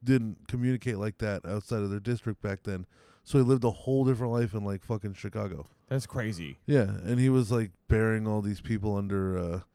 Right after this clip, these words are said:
Speaker 1: under his house and stuff like that.
Speaker 2: Wow.
Speaker 1: But what's, what's cool about this, like, Netflix documentary is, like, the tapes are finally releasing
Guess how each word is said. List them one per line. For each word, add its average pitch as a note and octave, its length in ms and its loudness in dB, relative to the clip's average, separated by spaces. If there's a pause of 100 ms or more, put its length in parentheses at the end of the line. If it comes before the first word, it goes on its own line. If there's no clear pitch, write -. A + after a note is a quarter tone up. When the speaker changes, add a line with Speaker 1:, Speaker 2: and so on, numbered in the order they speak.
(440)
Speaker 1:
under G#2+ 200 2
his G2 120 0
house G2+ 380 -2
and F#2+ 80 -12
stuff G2+ 260 -4
like G2+ 200 -4
that. G2 260 -4 (320)
Speaker 2:
Wow. D#2+ 220 -6
Speaker 1:
But F2+ 360 4
what's, C3+ 280 2
what's C3+ 200 2
cool C#3+ 240 2
about B2+ 220 4
this, A#2+ 180 0
like, A2 140 0
Netflix A2 500 -2
documentary A#2 600 -2
is, F#2+ 140 -6
like, F#2+ 300 -4 (640)
the A2 260 2
tapes - 600 -4 (180)
are B2+ 160 0
finally C3 420 2
releasing B2+ 600 0